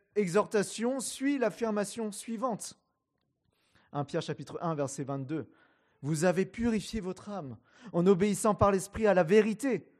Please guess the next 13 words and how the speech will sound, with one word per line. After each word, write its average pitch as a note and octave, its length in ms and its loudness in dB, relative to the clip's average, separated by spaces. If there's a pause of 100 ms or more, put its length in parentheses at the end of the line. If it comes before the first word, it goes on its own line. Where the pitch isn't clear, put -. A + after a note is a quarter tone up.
(360)
pour F3+ 140 4
avoir F3+ 220 6
un F#3+ 100 4
amour G3+ 240 4
fraternel G#3 460 0
sincère. A3+ 680 -4 (540)
Aimez-vous A#3+ 460 2
donc G3+ 440 -2 (400)
ardemment F#3+ 540 2
les C#3 240 -4
uns F3 80 -4
les C#3+ 180 -6
autres C#3 240 -8